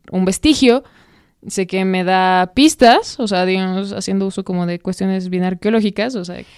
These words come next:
<laughs> pero, o sea, tampoco estás diciendo que son dinosaurios o cosas así. Entonces, eso es bien importante. O sea, más allá de que me digas por qué fósiles, sino más bien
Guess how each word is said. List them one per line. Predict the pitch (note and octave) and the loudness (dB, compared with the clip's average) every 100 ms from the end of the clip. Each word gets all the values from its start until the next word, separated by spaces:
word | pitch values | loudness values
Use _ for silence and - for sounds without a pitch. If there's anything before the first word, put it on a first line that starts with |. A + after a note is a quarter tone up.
| _ - | _ -14
<laughs> | D#4+ - _ _ - - _ _ _ - | -14 -14 _ _ -20 -20 _ _ _ 4
pero, | C4 C#4 B3 A3 D4+ C5+ _ _ _ | 8 8 8 8 6 0 _ _ _
o | - | -4
sea, | F#3+ F#3+ F#3+ F#3 | 0 2 2 0
tampoco | F#3+ F#3+ G3+ G#3 G#3 G#3 | 0 2 0 2 4 4
estás | G#3 G3+ | 2 -2
diciendo | F#3+ G3 F#3+ | -2 -4 -4
que | - | -4
son | F3+ | -4
dinosaurios | E3 D#3+ B3 B3+ A3 F#3+ F3 F3 | -4 -4 0 2 2 0 -2 -8
o | F3+ - | -14 -10
cosas | F3+ F3 | -10 -8
así. | F3 B3 A3+ - _ - | -6 -6 -8 -20 _ -6
Entonces, | G3 G3 G3 F#3+ | 0 4 4 2
eso | F#3+ | 0
es | G#3+ | 0
bien | G3+ G#3 | 2 2
importante. | G3+ F#3+ G#3+ C4+ A3+ F3+ - | 2 2 2 2 2 -2 0
O | |
sea, | G#3 F#3+ - _ _ _ _ _ _ _ _ - | 0 0 -4 _ _ _ _ _ _ _ _ -6
más | A3+ B3 C#4 | 0 2 2
allá | D#4+ B3 A#3+ D4 | 0 2 0 0
de | B3 | -4
que | - F3+ | -4 -4
me | F3+ F3+ | -4 -4
digas | G3 G#3+ G3+ | -4 -4 -6
por | - - F3+ | -12 -8 -6
qué | - G#3 | -4 -6
fósiles, | - F3+ F3+ G3+ F4 - - - | -6 -6 -4 -4 -6 -8 -16 -20
sino | - G3+ G#3 | -4 0 2
más | A3 G#3 | 2 2
bien | A3 A3+ | 2 2